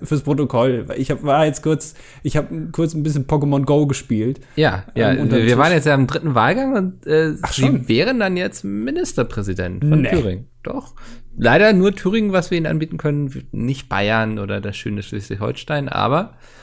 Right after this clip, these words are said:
Speaker 1: Thüringen gehört ja eher so zu den letzten vier der zwölf Bundesländer, die wir in Deutschland haben.
Speaker 2: Mhm.
Speaker 1: Ähm,
Speaker 2: Ist irgendwas, womit man den zukünftigen Ministerpräsidenten gut zitieren könnte. Das stimmt, ja.
Speaker 1: <laughs>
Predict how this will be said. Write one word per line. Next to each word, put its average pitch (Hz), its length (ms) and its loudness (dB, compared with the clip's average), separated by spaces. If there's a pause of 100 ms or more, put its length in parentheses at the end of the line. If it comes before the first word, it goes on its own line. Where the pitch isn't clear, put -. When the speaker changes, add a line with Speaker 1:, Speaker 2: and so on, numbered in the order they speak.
Speaker 1:
Thüringen 202 320 2
gehört 165 200 2
ja 170 100 2
eher 151 240 2
so 147 140 2
zu 131 160 -4
den 123 200 2
letzten 120 360 0
vier 98 460 -2
der 101 480 -2
zwölf 107 500 -2
Bundesländer, 110 560 -2
die 104 120 -2
wir 107 100 -4
in 107 60 -2
Deutschland 104 360 -4
haben. 110 340 -4 (480)
Speaker 2:
Mhm. 120 100 0
Speaker 1:
Ähm, 117 460 0 (380)
Speaker 2:
Ist - 340 -4 (200)
irgendwas, 185 580 2
womit 147 260 0
man 131 140 0
den 127 180 2
zukünftigen 127 520 -2
Ministerpräsidenten 113 880 -2
gut - 200 -4
zitieren 104 400 0
könnte. 92 240 -2
Das 104 160 0
stimmt, 90 340 -2
ja. 87 140 0 (300)
Speaker 1:
<laughs> - 100 0